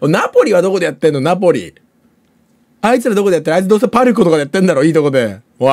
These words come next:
俺昨日それ相談したんだよ。「加藤さんは公民館でいいんじゃないですか？」って言われたから、ピッキーンってきて、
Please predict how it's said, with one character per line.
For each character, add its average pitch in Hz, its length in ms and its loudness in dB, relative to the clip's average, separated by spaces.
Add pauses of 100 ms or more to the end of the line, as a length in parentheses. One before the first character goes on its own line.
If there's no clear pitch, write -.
(1900)
俺 147 140 0
昨 190 100 -4
日 190 60 -2
そ 196 80 -4
れ 170 40 -6
相 226 180 0
談 233 100 0
し 233 40 -4
た 214 80 -4
ん - 20 -4
だ 151 80 0
よ。 113 120 -2
「加 247 180 -4
藤 415 100 -4
さ 285 80 -4
ん 175 60 -4
は 139 40 -6
公 247 240 0
民 403 160 -2
館 - 180 -2
で 175 100 0
い 233 60 -2
い 247 40 2
ん - 20 4
じ 208 80 2
ゃ - 40 -4
な 190 100 -2
い 175 40 0
で - 20 -2
す - 100 -12
か？」 156 180 -6
っ - 20 -
て - 100 -18
言 135 80 0
わ 135 40 0
れ 131 40 -4
た 127 60 -4
か 120 60 -4
ら、 113 60 -8
ピ 254 140 -2
ッ 247 100 -8
キ 311 340 -12
ー 294 40 -8
ン - 20 -6
っ - 20 -6
て 240 60 -2
き - 80 -16
て、 139 240 -6